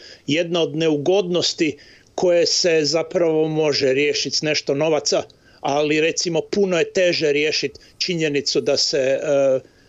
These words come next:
u, u same oružane snage zapravo javlja godišnje u ovo dobrovoljno služenje, e, vojnog roka se javlja pola ljudi koliko bi trebalo, a oni su glavna, glavna, e, glavni smjer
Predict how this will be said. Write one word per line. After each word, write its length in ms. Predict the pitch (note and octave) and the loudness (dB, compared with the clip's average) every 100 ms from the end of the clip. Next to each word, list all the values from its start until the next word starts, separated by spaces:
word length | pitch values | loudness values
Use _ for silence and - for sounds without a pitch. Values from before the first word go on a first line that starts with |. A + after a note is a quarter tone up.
| _ - | _ -6
u, 600 | D#3+ C#3+ C#3 D3 C#3+ B2+ - - - | 0 2 0 0 -4 -6 -12 -14 -2
u 160 | C#3+ | -2
same 420 | - - E3+ D#3+ | 0 0 0 0
oružane 440 | D#3 D#3+ D3 D3 C#3+ | 2 2 2 0 -2
snage 360 | - D3 C#3+ | -2 -2 0
zapravo 420 | D3 D#3 F3+ E3+ D3+ | 0 0 0 0 2
javlja 460 | D3 D3+ C#3+ C#3 | 2 0 0 -2
godišnje 520 | C3+ D3 C#3 - C#3+ | 2 0 0 -4 0
u 100 | C#3 | 2
ovo 180 | C#3+ C#3+ | 4 2
dobrovoljno 580 | C3+ D#3+ E3+ D3+ D3 D3 | 2 0 2 2 2 0
služenje, 520 | - E3 D3 D3 C3 | -2 0 2 0 0
e, 80 | C3 - - - C#3+ C#3 C3+ C#3 - C#3+ | -4 -6 -16 -6 -2 0 0 0 -2 -4
vojnog 440 | C#3+ D#3+ D#3 C#3+ | 0 0 0 0
roka 340 | D#3+ E3+ - C#3+ | 2 0 0 -2
se 200 | - D3+ | 0 0
javlja 320 | D3+ D3+ D3 - | 0 2 -2 -4
pola 380 | - F3+ E3 C#3+ | -2 2 2 2
ljudi 380 | C3+ D3+ D#3 C3+ | 2 2 0 -2
koliko 380 | - C3+ C3 D3 | -2 -2 0 0
bi 100 | C#3 | -2
trebalo, 680 | - D#3+ E3 D#3+ D#3 D3+ C#3+ - - - | -2 0 0 0 0 0 -2 -10 -20 -8
a 240 | E3 C#3 C#3+ | -2 0 0
oni 260 | E3+ D#3+ D3+ | 0 -2 -2
su 240 | - E3 | -2 -4
glavna, 680 | C3 D#3 E3 C#3+ B2 B2 A#2 - - | 0 2 2 -2 -4 -8 -8 -16 -14
glavna, 680 | C3 D3+ D3+ D3 C#3 C#3 C3+ | -4 0 0 -2 -2 -2 -2
e, 120 | C#3 C3 | -4 -2
glavni 360 | D#3+ D#3 D3+ | 0 0 -2
smjer 340 | - - D#3 | -4 -2 -2